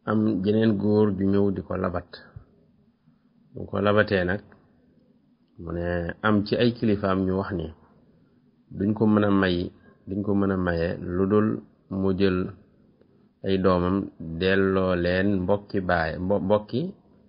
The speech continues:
euh, mbokki borom këram gi nga xam ne dafa wàññeeku. Maanaam, euh, doom yi daal nañ dellu ci seen kër baay ci waxin. Suñ ko deful, su ko deful, duñ ko mën a maye. Mu ne loolu nag dafa am lenn ci ay kilifaam yu ko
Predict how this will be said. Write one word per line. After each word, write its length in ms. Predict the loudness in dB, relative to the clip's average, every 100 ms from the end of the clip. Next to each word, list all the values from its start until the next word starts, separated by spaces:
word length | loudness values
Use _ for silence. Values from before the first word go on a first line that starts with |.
| _ -4
euh, 160 | -2 0
mbokki 560 | 0 -2 -2 -2 -2 -6 -20 _ _ -6
borom 320 | -2 0 0
këram 300 | 0 0 0
gi 80 | 0
nga 120 | -2
xam 140 | -2 -2
ne 80 |
dafa 180 | -2 -2
wàññeeku. 440 | -2 -2 -6 -10 -16 -20 -20 _ -18
Maanaam, 340 | -12 -10 -8 -10 -14 _ _ _ _ _ _ _ _ _ _ -14
euh, 800 | -8 -6 -6 -6 -6 -6 -8 -8 -10 _
doom 360 | -10 4 6 6
yi 80 | 4
daal 200 | 0 -4 -6 -8
nañ 300 | -2 -2 0
dellu 280 | 0 0 -2 -6
ci 100 | -2
seen 260 | 2 2
kër 200 | 2 -2
baay 280 | 0 -2 -2 -8 -20 -20 _ _ -8
ci 80 | -6
waxin. 300 | -4 -6 -12 -16
Suñ 260 | -6 -2 2
ko 100 | 2
deful, 260 | 0 -2 -4
su 100 | 0
ko 100 | 0
deful, 340 | 0 -2 -6 -8 -20 -20 -20 -20 _ -10
duñ 180 | -6 -2
ko 140 | -2
mën 140 | 0
a 60 | 0
maye. 260 | -2 -4 -10 -20 _ _ _ -12
Mu 60 | -4
ne 60 | 0
loolu 200 | 0 2
nag 140 | 0 -4
dafa 160 | -6 -2
am 180 | 0 0
lenn 340 | 2 2 0
ci 80 | -2
ay 120 | -2 -2
kilifaam 440 | -4 -4 -4 -4
yu 80 | -4
ko 280 | -6 -8